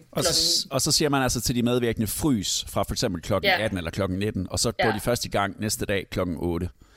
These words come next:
Speaker 1: Og de ved så
Speaker 2: Ja,
Speaker 1: også, at de ikke
Speaker 2: præcis.
Speaker 1: bliver jagtet i det tidsrum.
Speaker 2: Ja.
Speaker 1: Og så det vil sige, at Mikkel Klintorius, som jo virkelig er på spil der i programmerne, fordi han varmer op for Tobias Dybvad, han var
Speaker 2: Ja.
Speaker 1: faktisk aldrig i fare så på de der jobs. Og det var han jo så alligevel,
Speaker 2: Åh,
Speaker 1: for det er
Speaker 2: jo.
Speaker 1: der, han bliver fanget.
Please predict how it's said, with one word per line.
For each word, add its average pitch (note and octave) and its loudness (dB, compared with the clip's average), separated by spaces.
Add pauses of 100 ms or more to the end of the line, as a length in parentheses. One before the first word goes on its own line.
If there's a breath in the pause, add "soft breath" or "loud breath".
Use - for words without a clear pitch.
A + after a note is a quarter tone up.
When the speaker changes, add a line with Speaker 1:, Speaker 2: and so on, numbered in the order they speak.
(180 loud breath)
Speaker 1:
Og C3 0
de B2 0
ved C#3 4
så - 2
Speaker 2:
Ja, A#2 4
Speaker 1:
også, - 2
at - -2
de - 2
ikke A#2 0
Speaker 2:
præcis. G#2 -2
Speaker 1:
bliver A#2 2
jagtet A#2 0
i - -2
det F#2+ -4
tidsrum. - -4 (680)
Speaker 2:
Ja. G3 2 (280)
Speaker 1:
Og C3+ 0
så C#3 0
det D3+ 0
vil E3 2
sige, D#3+ 4
at B2+ 0
Mikkel B2+ -2
Klintorius, B2+ 2
som A2 2
jo A2 4
virkelig C3 0
er G2+ 2
på - 0
spil C3+ -2
der C3+ 2
i G#2 2
programmerne, G#2+ 0
fordi G#2 -2
han G#2 0 (260)
varmer G#2+ 2
op - 0 (100)
for A#2+ 2
Tobias G#2+ -2
Dybvad, G#2+ 0 (720 loud breath)
han B2+ 2
var B2+ 6
Speaker 2:
Ja. - 6
Speaker 1:
faktisk - 0
aldrig B2+ 4
i B2+ 4
fare A#2+ 2
så A2+ 2
på A2 -2
de G2 -6
der F#2+ 0
jobs. - -2 (100)
Og A#2+ -2
det B2+ 0
var C3+ 4
han C3+ 2
jo A#2+ 2
så B2 2
alligevel, C#3 4
Speaker 2:
Åh, C4 6
Speaker 1:
for C4 6
det B3+ 6
er G3 6
Speaker 2:
jo. F3 2
Speaker 1:
der, D#3+ 4
han C#3+ 2
bliver A#2 2
fanget. A#2+ 2